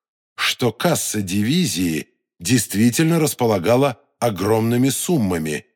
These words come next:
как в денежной наличности, в основном в золотых монетах русской чеканки и в китайских серебряных,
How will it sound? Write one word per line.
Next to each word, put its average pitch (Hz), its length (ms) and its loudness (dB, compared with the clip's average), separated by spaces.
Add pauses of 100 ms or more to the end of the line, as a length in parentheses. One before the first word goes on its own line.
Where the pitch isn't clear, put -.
(280)
как 185 220 -2
в 78 100 -12
денежной 135 520 -2
наличности, 156 840 -2 (260)
в 117 80 0
основном 127 580 0 (180)
в 98 60 -8
золотых 123 480 0
монетах 117 480 0
русской 117 360 0
чеканки 127 760 -2 (100)
и 131 120 2
в - 100 -6
китайских - 640 -2
серебряных, 80 760 -2